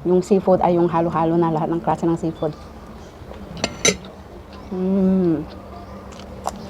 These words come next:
<laughs> Mm. So, ganyan po nila i-serve, okay?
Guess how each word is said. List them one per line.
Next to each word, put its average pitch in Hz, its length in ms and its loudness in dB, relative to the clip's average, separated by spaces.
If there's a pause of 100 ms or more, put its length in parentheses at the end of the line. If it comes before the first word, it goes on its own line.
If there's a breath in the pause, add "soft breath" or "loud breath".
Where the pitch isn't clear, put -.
(2750)
<laughs> 294 560 6 (2500)
Mm. 170 240 4 (3500)
So, - 120 10
ganyan 220 280 10
po 226 80 8
nila 202 240 10
i-serve, 185 400 6
okay? 202 320 8